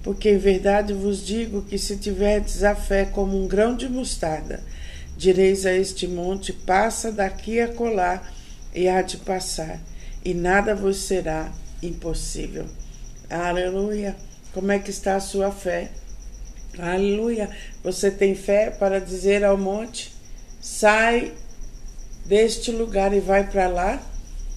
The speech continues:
e vai para acolá"? Sai tempestade da minha vida e vai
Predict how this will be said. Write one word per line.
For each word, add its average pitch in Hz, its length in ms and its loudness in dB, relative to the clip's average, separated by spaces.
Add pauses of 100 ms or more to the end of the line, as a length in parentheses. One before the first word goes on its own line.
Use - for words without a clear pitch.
(160)
e 175 60 -4
vai 196 300 4
para 214 220 6
acolá"? 202 680 2 (1200)
Sai 233 400 6
tempestade 214 800 4
da 202 180 6
minha 208 280 2
vida 214 480 2
e 220 340 -2 (300)
vai 220 220 8